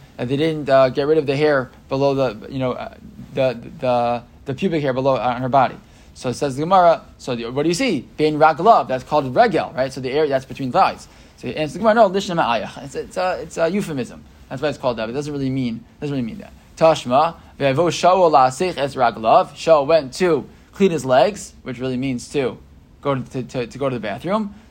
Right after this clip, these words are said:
So again, that's between the thighs. Again, Lishna Ma'ayah. No, that's just, that's just a euphemism. Tashma, ach masich hu raglav b'cheder hamakira. Again, same, same language there. We're referencing going to the restroom. So again, that's not, that's just Lishna Ma'ayah. So that doesn't really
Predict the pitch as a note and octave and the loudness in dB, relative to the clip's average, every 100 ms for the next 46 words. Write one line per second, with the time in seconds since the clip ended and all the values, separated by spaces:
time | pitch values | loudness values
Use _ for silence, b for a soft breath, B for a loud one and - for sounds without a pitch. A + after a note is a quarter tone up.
0 | - F3 A3+ A3 - - - C3+ C3 - | -10 0 4 2 0 -18 -4 0 0 -2
1 | C3+ B2+ C#3+ D3 F#3 G3+ D#3+ D3+ F#3 E3 | -10 -6 -6 0 4 4 2 0 0 0
2 | E3+ E3 D3+ B2 C3 C3 D3 C3 B2 B2+ | -4 -2 0 2 2 2 0 0 -6 -10
3 | A#2+ B2 B2+ B2+ A#2 A2+ G2 E2 - b | -8 -10 -12 -10 -10 -10 -14 -18 -20 b
4 | b b - F3 - B2+ C3+ F3+ B B | b b 2 4 4 0 2 0 B B
5 | B C3+ C3 B2+ C#3 G#3+ G#3 E3+ B2+ C#3+ | B 0 0 0 4 4 4 -2 -2 -4
6 | A#2+ D3 F3 D#3+ E3+ G#2 - b b - | 2 2 4 4 4 2 -10 b b -8
7 | C#3 C3 F3 D#3+ C#3+ C3 A#2+ G#2+ - B2 | -8 -4 -2 0 0 0 -4 -8 -10 -2
8 | E3 A3 G#3+ - - - G3 G#3+ G#3+ - | 2 2 0 -10 -12 -6 2 2 0 -12
9 | - F#3 D#3 - F3 E3 E3+ E3 C#3+ D3+ | -10 -10 -10 -10 -8 -6 -6 -6 -2 -2
10 | D3 C#3+ - C3+ B2+ D3+ D3+ D3 C3+ C3 | -2 -4 -14 -12 -2 -2 -2 -8 -8 -6
11 | C3+ B2+ C3 E3 - D3 C#3 C3+ b - | -6 -6 -6 -6 -4 -6 -6 -12 b -12
12 | C#3 C3+ D3 C3+ C3+ C#3+ B2 C3 C3 B2 | -4 0 0 0 -2 -2 -4 -6 -10 -10
13 | C3 D3 D#3 F3 F3+ D#3+ D3 b - - | -10 -8 0 2 2 2 -2 b -10 -6
14 | D3 D3+ C#3+ C3 C3+ B2 A#2 | -2 -2 -4 -6 -6 -6 -8